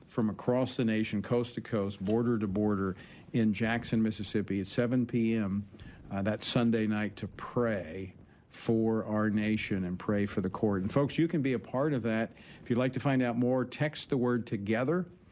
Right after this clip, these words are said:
to six seven seven four two. That's six seven seven four two, the word together. And we'll send you the information on how you can be a part of that special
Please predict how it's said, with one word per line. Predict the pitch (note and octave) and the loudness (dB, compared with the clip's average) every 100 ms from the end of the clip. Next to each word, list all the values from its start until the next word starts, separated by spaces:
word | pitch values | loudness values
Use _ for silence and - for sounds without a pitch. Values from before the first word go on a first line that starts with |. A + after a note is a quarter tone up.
| - - | -20 -16
to | - A2 | -2 0
six | - D#3+ D3 | 2 2 2
seven | - C#3 C#3 C3+ | 0 2 2 2
seven | B2 C#3+ C3 B2+ | 2 0 2 0
four | A2 C3+ A#2 | 0 0 0
two. | G2+ B2+ G#2+ | 0 0 0
That's | G2+ F#2+ | 0 -2
six | - D3+ - | -2 -2 0
seven | C3+ A#2+ A#2+ | -2 0 -2
seven | - C3+ C#3 | 0 0 2
four | B2+ B2+ | 2 2
two, | A2 - A2 | 2 2 2
the | G#2 | 2
word | G#2 A2+ A2+ G#2 - - - - | 2 4 2 0 -8 -20 -20 -4
together. | - G2 G2 B2+ A#2+ G#2 B2 - - - - - - - - - - - | -2 0 2 2 2 0 -2 -10 -20 -20 -20 -20 -20 -20 -20 -20 -8 0
And | B2 A#2+ | 2 4
we'll | B2+ | 2
send | B2 C3 | 2 2
you | A#2 | 4
the | A#2+ | 2
information | A2+ A2+ A#2 A2 A2 | 2 2 2 2 0
on | G#2 | 2
how | A2 A2+ A2+ A2 A2+ | 2 2 2 2 2
you | A2 A#2+ C3 | 4 4 2
can | B2+ A2 | 0 0
be | G#2 G#2+ G#2+ G2+ - - - | 0 0 0 -2 -8 -20 -4
a | G#2+ | -2
part | G2 - - D3+ A2 G#2 - - - - | -2 -4 0 2 0 -4 -12 -18 -20 -4
of | A2 G2+ | -2 0
that | A2 F#2 | 0 -2
special | - A#2 A2+ A#2+ G2+ | -2 0 0 0 -2